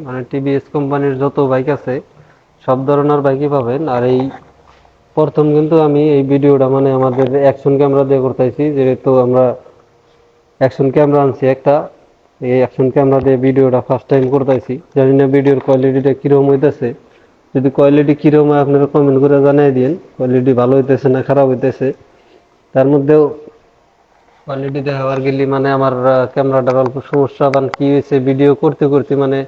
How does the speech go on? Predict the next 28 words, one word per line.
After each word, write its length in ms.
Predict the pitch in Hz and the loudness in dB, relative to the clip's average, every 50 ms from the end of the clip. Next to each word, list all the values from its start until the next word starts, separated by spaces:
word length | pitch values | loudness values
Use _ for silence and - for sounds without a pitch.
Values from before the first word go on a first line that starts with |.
| - _ _ _ _ _ _ _ - | -10 _ _ _ _ _ _ _ -2
অটোমেটিক 480 | 139 135 139 135 139 135 131 139 131 - - _ 131 | 0 0 2 0 0 0 0 -2 -2 -4 -12 _ -6
ডিসপ্লেটা 520 | 123 135 127 - _ 135 131 131 135 131 131 135 | -6 -6 -6 -4 _ -4 -4 -2 -2 0 0 0
অফ 160 | 135 131 127 135 | 0 0 -2 -2
হয়ে 160 | 135 135 135 | -4 -2 -2
গেছে 360 | 127 131 120 135 123 - 139 123 | -2 -4 -4 -6 -6 -6 -6 -4
গা। 120 | 127 135 160 170 | -4 -4 -4 -6
এটার 240 | 151 123 135 135 135 | -6 -6 -6 -6 -4
নিশ্চয়ই 380 | 135 139 131 - - 139 131 123 | -4 -6 -6 -6 -6 -6 -6 -4
কোনো 160 | 135 131 131 131 | -4 -6 -6 -6
প্রবলেম 440 | 135 143 151 143 139 131 123 127 131 | -6 -4 -4 -2 -2 -4 -4 -6 -8
আছে, 240 | 123 - _ 120 120 135 - _ _ _ _ _ _ _ _ _ _ _ - | -10 -10 _ -14 -14 -14 -16 _ _ _ _ _ _ _ _ _ _ _ -10
কি 60 | 139 143 | -10 -4
প্রবলেম 440 | 147 151 151 156 147 143 143 143 147 | -2 0 0 0 0 2 0 0 0
আছে 160 | 147 139 - 156 | -2 -4 -4 -6
ওটা 180 | 143 135 147 143 | -4 -2 -2 -2
জানি 260 | 143 139 135 135 139 139 | -2 -2 -4 -4 -6 -6
না, 140 | 139 131 123 139 165 190 _ _ 143 127 | -6 -8 -10 -12 -14 -18 _ _ -20 -18
তো 100 | - 131 131 | -14 -10 -8
ওটা 220 | 131 120 131 131 131 135 131 - - - - _ _ _ _ _ _ _ _ _ | -8 -4 -2 -2 -2 -2 -4 -6 -12 -20 -20 _ _ _ _ _ _ _ _ _
কোম্পানির 340 | 147 139 135 139 135 135 127 131 | -8 -4 -4 -2 -2 -2 -4 -6
থেকে 180 | - 127 131 127 | -6 -6 -4 -2
জানা 260 | 135 139 139 135 135 | -2 -2 -2 -2 -4
নেওয়া 260 | 135 135 139 139 135 | -4 -4 -2 -2 -2
লাগবে 320 | 135 131 127 120 120 127 135 | -2 -2 -2 -4 -4 -6 -6
যে 100 | 139 143 135 | -4 -4 -4
এই 100 | 127 120 | -4 -4
প্রবলেম 460 | 135 135 135 131 127 127 123 123 127 127 | -6 -6 -6 -4 -4 -4 -6 -6 -6 -8
আছে। 260 | 123 - - - | -8 -10 -10 -12